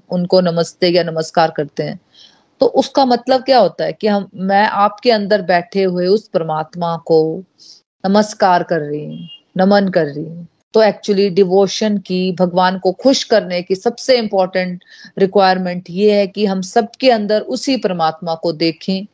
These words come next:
उसी परमात्मा को अनुभव करें। हम बोलते हैं ना, हमारे अंदर परमात्मा है, वो हमें गाइड करते हैं, गाइडेंस देते हैं गट फीलिंग से। तो ऐसे ही फ्रेंड्स, जैसे मेरे अंदर परमात्मा है तो सभी के अंदर परमात्मा है ना, तो हमें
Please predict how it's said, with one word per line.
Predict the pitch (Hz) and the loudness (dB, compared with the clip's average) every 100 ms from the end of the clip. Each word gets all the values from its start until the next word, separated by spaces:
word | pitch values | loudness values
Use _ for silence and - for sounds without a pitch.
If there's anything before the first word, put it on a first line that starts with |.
| _ | _
उसी | 254 - - | 0 2 0
परमात्मा | 208 180 160 156 170 160 | 0 0 0 0 -2 -4
को | 156 170 | 0 0
अनुभव | - 170 165 160 156 - | 0 -2 -2 -2 -2 -2
करें। | 143 - 151 - | -6 -6 -10 -2
हम | 170 | 2
बोलते | 190 190 233 | 2 2 0
हैं | |
ना, | 285 | 2
हमारे | 208 180 190 | 2 2 2
अंदर | 180 175 | 0 -2
परमात्मा | 175 170 160 156 170 165 160 | -2 -2 -2 -4 -4 -4 -2
है, | 156 165 | -2 -2
वो | 175 | 0
हमें | 175 170 175 165 _ _ | 0 -2 -2 -4 _ _
गाइड | 180 180 175 170 | 0 2 2 0
करते | 175 156 - 170 | -2 -4 0 2
हैं, | 170 | 2
गाइडेंस | 170 160 175 165 165 | 2 0 -2 -4 -6
देते | 160 - 160 | -6 -4 -4
हैं | 160 160 | -4 -2
गट | 190 190 | 0 0
फीलिंग | - 180 165 165 | 0 0 0 -8
से। | - 151 - - _ 254 | -4 -4 -4 -16 _ 2
तो | 285 269 - | 4 2 0
ऐसे | 226 226 311 | 0 2 4
ही | 302 294 | 6 4
फ्रेंड्स, | 285 233 226 220 - | 4 2 0 -4 -4
जैसे | 185 196 226 | 0 2 4
मेरे | 208 233 | 4 4
अंदर | 247 254 | 2 0
परमात्मा | 247 233 226 226 240 | 0 0 0 0 -2
है | |
तो | 262 | -2
सभी | - 233 | -2 -2
के | 240 | 0
अंदर | 254 233 240 | 0 0 0
परमात्मा | 226 208 196 220 220 | 0 2 2 2 2
है | 185 | 0
ना, | 226 | -2
तो | - - | -10 -4
हमें | 196 208 | -2 0